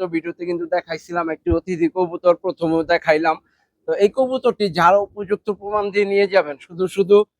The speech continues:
মিথ্যা, আহ, কমেন্ট করবেন না। যেমন এক ভাইয়া বলছে এই ট্যাগটা নাকি পরে পরানো হয়েছে। তো এই ধরনের ট্যাগগুলা কিন্তু, ক্লাবের ট্যাগগুলা কিন্তু পরে পরানো যায় না, বিশেষ করে ছোট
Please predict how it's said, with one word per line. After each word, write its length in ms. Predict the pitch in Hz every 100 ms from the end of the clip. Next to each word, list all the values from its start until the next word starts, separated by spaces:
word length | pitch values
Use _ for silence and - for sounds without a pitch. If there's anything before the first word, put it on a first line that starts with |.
| _ 151
মিথ্যা, 480 | 202 220 - 190 185 214 _ _ _
আহ, 180 | 139 147
কমেন্ট 360 | - 165 170 170
করবেন 340 | 202 170 156
না। 180 | 139 120 - _ _
যেমন 220 | 151 170 175
এক 140 | 170
ভাইয়া 260 | 156 170 175
বলছে 320 | 175 185 -
এই 200 | 226 165
ট্যাগটা 360 | - 160 - 175
নাকি 300 | 175 175 226 339 _ _ _ _ _ _ _ _
পরে 220 | 208 214
পরানো 400 | 226 226 180 160 151
হয়েছে। 280 | 135 - 113 -
তো 80 | 147
এই 120 | 180
ধরনের 360 | 185 185 185 185
ট্যাগগুলা 420 | 175 170 180 185
কিন্তু, 240 | 180 180 214 254 _
ক্লাবের 380 | - 165 160 170 -
ট্যাগগুলা 380 | 180 165 180 185
কিন্তু 240 | 180 190 226 -
পরে 240 | 185 190
পরানো 440 | - 185 165 165 277 415 _ _ -
যায় 320 | 208 170 202
না, 120 | 262 403 - _ _
বিশেষ 240 | 190 190 202
করে 180 | 214 208
ছোট 260 | 208 247